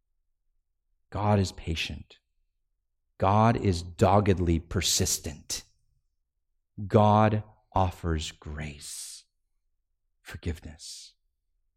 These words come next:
reconciliation. And don't you need it every day? Don't you need God's grace, his forgiveness,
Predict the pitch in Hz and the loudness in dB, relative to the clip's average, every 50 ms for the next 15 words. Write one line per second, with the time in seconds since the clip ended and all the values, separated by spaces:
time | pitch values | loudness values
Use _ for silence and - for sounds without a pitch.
0 | _ - - - - 80 71 - - 73 69 69 71 71 - - - - 78 82 | _ -20 -20 -16 -16 -14 -12 -10 -8 -8 -8 -10 -12 -14 -14 -16 -16 -16 -16 -18
1 | 82 - _ _ _ _ _ _ _ _ _ _ _ _ _ _ _ _ _ _ | -18 -20 _ _ _ _ _ _ _ _ _ _ _ _ _ _ _ _ _ _
2 | _ _ _ _ _ _ _ _ _ _ _ _ _ _ - - 90 - - 104 | _ _ _ _ _ _ _ _ _ _ _ _ _ _ -18 -12 -8 -2 0 0
3 | 98 - - 123 113 117 113 110 98 101 104 107 87 85 90 98 117 131 131 - | 0 2 4 4 6 6 4 4 2 0 0 0 -2 -2 -4 -6 -6 -8 -8 -12
4 | _ _ _ _ _ _ _ _ _ _ _ _ _ _ _ _ _ _ _ _ | _ _ _ _ _ _ _ _ _ _ _ _ _ _ _ _ _ _ _ _
5 | _ _ _ _ _ _ _ _ _ _ _ _ _ _ _ _ - 113 113 113 | _ _ _ _ _ _ _ _ _ _ _ _ _ _ _ _ 0 4 6 6
6 | 127 139 131 - 151 147 123 123 127 131 123 123 123 117 123 113 - - 101 101 | 8 6 6 6 6 6 8 8 6 6 6 4 4 4 4 2 2 4 6 6
7 | 107 - - - - 110 - - - 104 - - 113 107 117 127 131 - - - | 6 4 4 2 2 0 2 0 -2 0 2 4 4 4 6 4 4 4 2 0